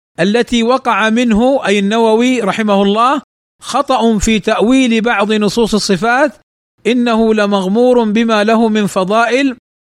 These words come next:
ومنافع جمة، ولا نظن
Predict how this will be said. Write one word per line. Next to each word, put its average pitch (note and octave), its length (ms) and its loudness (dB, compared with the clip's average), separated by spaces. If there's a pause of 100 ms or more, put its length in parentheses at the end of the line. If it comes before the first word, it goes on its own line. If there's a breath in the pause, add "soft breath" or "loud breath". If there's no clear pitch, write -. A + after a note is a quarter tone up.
(120)
ومنافع A3+ 640 0
جمة، F#3+ 520 -2 (540)
ولا A#3+ 300 0
نظن A#3+ 460 -2